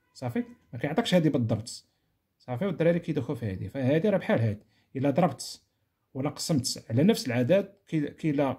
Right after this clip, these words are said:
آه، طرفي المعادلة بحال هادي راه متساوية، نبغى نسميوها معادلة، راه هي معاد-، معادلة،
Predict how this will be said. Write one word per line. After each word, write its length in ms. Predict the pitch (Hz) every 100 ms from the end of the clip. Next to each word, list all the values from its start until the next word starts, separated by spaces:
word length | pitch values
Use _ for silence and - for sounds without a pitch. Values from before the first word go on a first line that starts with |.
| -
آه، 360 | 135 123 113
طرفي 400 | 113 156 135 123
المعادلة 540 | 131 131 123 147 156 160
بحال 240 | - - 135
هادي 160 | 123
راه 80 | 127
متساوية، 600 | 123 123 117 113 127 160 123
نبغى 220 | 107 107
نسميوها 380 | 107 113 101 98
معادلة، 400 | 98 123 139 208
راه 100 | -
هي 160 | 104 101
معاد-، 300 | 101 95 107 _ _ _ _
معادلة، 440 | 101 107 123 175